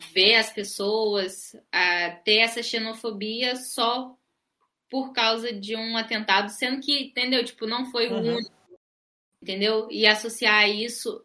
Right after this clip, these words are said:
Speaker 1: só por causa daquilo é totalmente, tipo, sem base.
Speaker 2: É, a famosa guerra ao terror, ela vai causar um pânico, né? Um pânico grande, ela vai conseguir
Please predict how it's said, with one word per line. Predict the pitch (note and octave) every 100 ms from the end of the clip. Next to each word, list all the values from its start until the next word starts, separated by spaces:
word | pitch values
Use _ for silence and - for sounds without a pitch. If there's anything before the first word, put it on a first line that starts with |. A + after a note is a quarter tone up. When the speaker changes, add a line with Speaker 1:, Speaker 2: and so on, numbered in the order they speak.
| _ _
Speaker 1:
só | - - - A3+ B3 C4+ -
por | B3 -
causa | A3 G#3+
daquilo | G3+ G3+ - G3+
é | G#3
totalmente, | G3+ G3+ A3 G#3+ G#3 G#3+ A3 G#3+ _ _
tipo, | - - G3+ E3+ G3+ - _ _ -
sem | G#3 G#3+
base. | F#3 D#3 D3 D3+ - _ _ _ _ -
Speaker 2:
É, | F#3
a |
famosa | D3 E3 D3+ E3+ E3 D#3+ - C3
guerra | F3 E3 F3
ao |
terror, | - F3 C3+ D#3+ F#3+ - - _ A#2+
ela | B2+ B2+
vai | C3+ C#3+ A2 - _ - - -
causar | E3 D#3+ B2+ D3 D3+ - - _ _ -
um | G#3+ G#3+ - _ _ -
pânico, | A3 G#3+ A3 C4 - D#4 -
né? | D#3 D#3 C3
Um | C#3
pânico | - E3 D#3+ - -
grande, | - D#3+ F3+ F#3+
ela | D3+
vai | C#3 D#3+
conseguir | - C#3 B2+ C#3 G#3 C4